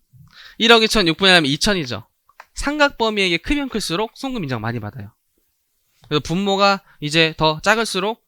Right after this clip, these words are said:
커지는 거죠, 저 숫자는. 내용 연수가 짧은 것이 세부담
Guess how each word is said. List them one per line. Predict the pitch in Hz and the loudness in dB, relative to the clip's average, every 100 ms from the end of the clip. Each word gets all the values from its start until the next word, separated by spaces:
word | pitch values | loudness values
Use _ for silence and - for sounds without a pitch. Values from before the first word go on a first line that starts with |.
| _ | _
커지는 | - 247 202 | -4 -4 -2
거죠, | 135 110 101 _ | -6 -8 -12 _
저 | 127 | -10
숫자는. | 180 - 113 104 _ _ _ _ _ _ - _ _ 123 123 | -8 -8 -10 -12 _ _ _ _ _ _ -20 _ _ -16 -4
내용 | 131 151 175 | 0 0 -2
연수가 | 170 151 143 180 143 - | -6 -8 -6 -6 -6 -4
짧은 | 160 190 202 196 202 202 | 0 0 -2 -6 -8 -6
것이 | 160 135 196 240 - _ - | -4 -4 -4 -4 -6 _ -12
세부담 | - 165 185 185 185 202 208 | -4 -2 -4 -6 -2 -2 -2